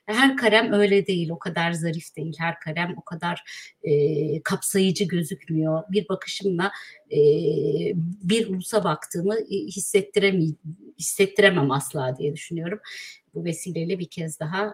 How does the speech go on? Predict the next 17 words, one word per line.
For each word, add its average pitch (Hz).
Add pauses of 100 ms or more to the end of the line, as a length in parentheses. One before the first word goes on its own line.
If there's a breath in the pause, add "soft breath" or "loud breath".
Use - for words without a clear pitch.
e, 165
on 165
Kasım'ı, 165 (380 loud breath)
e, -
sonsuzluk 165
ibaresiyle 147
anmış 170
olalım 165
diyorum 175
ve 196
size 190
son 190
sözler 165
için 196
mikrofonu 143
bırakayım -
hocam. 214